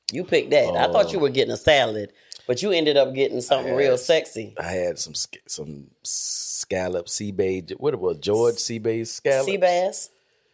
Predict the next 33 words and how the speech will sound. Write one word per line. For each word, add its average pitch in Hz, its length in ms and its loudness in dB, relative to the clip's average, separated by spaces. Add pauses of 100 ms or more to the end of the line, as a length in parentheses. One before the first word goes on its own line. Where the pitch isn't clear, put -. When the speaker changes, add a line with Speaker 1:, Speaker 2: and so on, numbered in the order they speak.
(380)
Speaker 2:
Yeah. 98 380 0 (580)
Speaker 1:
He 113 120 -18
Speaker 2:
No, - 80 -6
Speaker 1:
said 113 100 -6
Speaker 2:
I - 20 -6
Speaker 1:
sea - 140 -2
Speaker 2:
don't 220 160 -2
Speaker 1:
bass. 113 360 -2 (260)
Sea, - 340 -4
it 131 100 -4
was 135 220 -6
sea, 156 160 -6
Speaker 2:
Sea 135 80 -4
Speaker 1:
I 127 40 -4
think 120 300 4
Speaker 2:
bass. - 120 -2
Speaker 1:
that's 151 180 -4
what, - 140 -14 (380)
the 139 80 -2
man 160 160 0
said 127 300 0
Georgia 135 300 2
Speaker 2:
Seared. 143 560 4 (260)
Speaker 1:
Georgian 170 600 2
sea 180 300 -2
bass. 165 460 2
Speaker 2:
Seared - 960 -2
scallops. - 480 -4
Speaker 1:
Scallops 170 720 0
or 165 80 -2
something 175 420 -6
like 175 260 -6
that. 180 360 -2